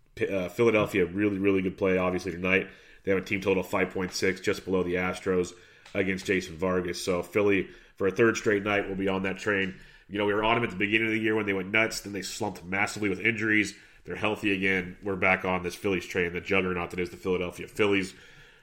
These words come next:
Um, and Kingery at forty-nine. You got Bregman at forty-nine. Hit his twenty-second home run of the year last night. Twenty-six DraftKings points last night. Um, Breg's, he's gonna hit a hot streak again here pretty soon. He's been playing pretty well still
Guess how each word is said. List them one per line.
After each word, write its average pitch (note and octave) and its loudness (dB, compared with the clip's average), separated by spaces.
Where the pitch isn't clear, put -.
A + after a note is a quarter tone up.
Um, E2+ -4
and F2 -8
Kingery G2 -2
at - -8
forty-nine. F#2+ 2
You G2+ 2
got F2+ -10
Bregman A#2 6
at F#2+ -2
forty-nine. G#2+ 4
Hit G2 -4
his F#2 -4
twenty-second A2+ -4
home G2+ -2
run G2+ 0
of F#2 -2
the F2 -2
year F2+ 2
last F2 -2
night. E2+ -8
Twenty-six A#2 -2
DraftKings G2 -2
points F#2 -4
last F2 -6
night. F#2+ 0
Um, E2 -10
Breg's, G#2 0
he's F#2+ -6
gonna G#2+ 0
hit G2+ 6
a F#2 2
hot F#2 -2
streak E2+ -6
again F2 -6
here F2 -4
pretty F2 -4
soon. F#2+ -4
He's F2+ -4
been E2+ -10
playing A#2 0
pretty G#2+ -2
well F#2 0
still G#2 0